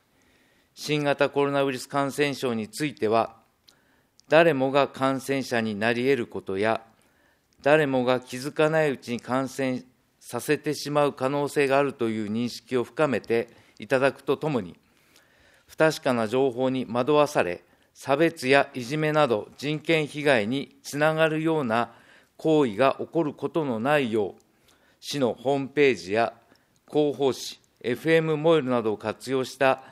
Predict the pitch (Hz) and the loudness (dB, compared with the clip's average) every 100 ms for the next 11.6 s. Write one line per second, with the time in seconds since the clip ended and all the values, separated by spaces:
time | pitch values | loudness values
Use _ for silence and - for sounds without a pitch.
0 | - _ _ 135 143 143 151 127 143 - | -20 _ _ 0 2 4 2 2 -2 -2
1 | 113 101 - 131 127 - _ _ - 143 | -8 -8 -2 0 0 -6 _ _ 2 4
2 | 139 139 - 147 127 _ 113 104 98 127 | 4 0 -2 -4 -4 _ -6 -4 -2 -4
3 | 143 - - 127 123 123 104 104 98 92 | -8 -8 -4 -2 0 0 -2 -2 -4 -4
4 | 107 101 156 - - 107 107 101 98 101 | -4 0 -2 -2 -6 -6 -4 -6 -4 -6
5 | 92 101 117 139 135 92 87 82 82 - | -6 -8 -4 -2 -2 -4 -10 -10 -12 -14
6 | - - _ _ _ _ _ _ _ _ | -18 -20 _ _ _ _ _ _ _ _
7 | _ _ _ _ _ _ _ _ _ _ | _ _ _ _ _ _ _ _ _ _
8 | _ _ _ _ _ _ _ _ _ _ | _ _ _ _ _ _ _ _ _ _
9 | - 175 147 123 117 110 _ _ _ - | -8 -4 -2 -2 -2 -6 _ _ _ -18
10 | - - 165 170 165 143 147 156 156 - | -6 0 4 2 0 -4 2 2 0 -4
11 | 165 143 110 107 135 139 | -4 -2 -2 0 -2 -2